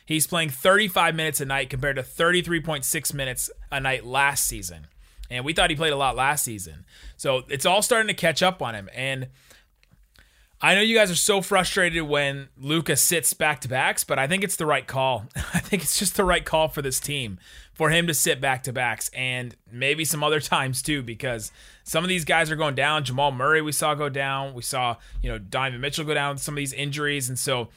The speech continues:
I think the Mavs have been playing it right, and he, Luka might need another rest here because he just not, did not look himself. The passing still is there, right? I mean, incredible passing night for Luka.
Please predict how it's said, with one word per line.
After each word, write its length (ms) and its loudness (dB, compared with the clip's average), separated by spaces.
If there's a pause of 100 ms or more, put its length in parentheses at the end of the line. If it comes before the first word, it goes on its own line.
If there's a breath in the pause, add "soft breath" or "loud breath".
(140 soft breath)
I 80 2
think 120 2
the 80 2
Mavs 240 4
have 0 -
been 160 0
playing 300 2
it 80 -2
right, 260 2
and 100 -2
he, 240 0
Luka 360 2
might 200 2
need 140 -2
another 500 0 (440 soft breath)
rest 340 0
here 300 -8
because 200 -4
he 100 4
just 160 2
not, 200 6
did 100 -2
not 180 2
look 200 2
himself. 520 0
The 100 -8
passing 440 2
still 300 2
is 100 -2
there, 260 -4
right? 260 0
I 400 -18
mean, 80 -2
incredible 560 4
passing 400 0
night 180 -2
for 80 -12
Luka. 420 -8